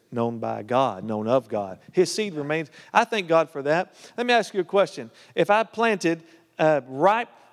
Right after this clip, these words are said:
good apple, I mean, one that just is, you know, when you bite into it, it's crispy.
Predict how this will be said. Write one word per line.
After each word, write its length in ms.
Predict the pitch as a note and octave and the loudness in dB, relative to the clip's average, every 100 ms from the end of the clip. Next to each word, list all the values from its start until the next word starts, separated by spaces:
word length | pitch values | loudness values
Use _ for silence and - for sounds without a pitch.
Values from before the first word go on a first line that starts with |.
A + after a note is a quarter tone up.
| _ - | _ -20
good 400 | C3+ G3 G#3+ F3+ D3 _ _ _ _ | 2 2 2 -2 -16 _ _ _ _
apple, 300 | E3+ D3+ B2+ | 2 2 0
I 80 | B2+ | -2
mean, 220 | D3 D3 | -2 -2
one 180 | D#3+ F#3 | 0 -2
that 160 | D#3 D3 | -4 -6
just 340 | D3 - - | -10 -10 -10
is, 240 | C#3 - - - | -10 -10 -14 -10
you 100 | D#3+ | -6
know, 100 | D#3 | -4
when 180 | D3 | -4
you 60 | C#3 | -2
bite 200 | C3 D#3 | 0 0
into 200 | D3 E3 | -2 -6
it, 60 | C#3 | -6
it's 180 | G#2 | -6
crispy. 540 | - - E3+ - D#3+ | -12 -6 -4 -4 -10